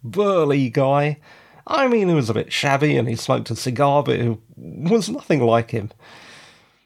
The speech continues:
The creators of Columbo, Richard Levinson and William Link, said that the rumpled How Catch 'em sleuth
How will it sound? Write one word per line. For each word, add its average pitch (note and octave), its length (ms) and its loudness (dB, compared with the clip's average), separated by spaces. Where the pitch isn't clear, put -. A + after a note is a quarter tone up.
The E3+ 440 0
creators G#3+ 540 0
of A2 120 -4
Columbo, C3 640 2
Richard A2+ 400 -6
Levinson F3+ 800 0
and B2 560 0
William B2+ 320 2
Link, C#3+ 480 -2
said F3+ 500 -2
that B2+ 220 -2
the A2+ 360 2
rumpled D#3+ 680 0
How - 340 -2
Catch - 300 -2
'em A2+ 140 0
sleuth G#3+ 520 -2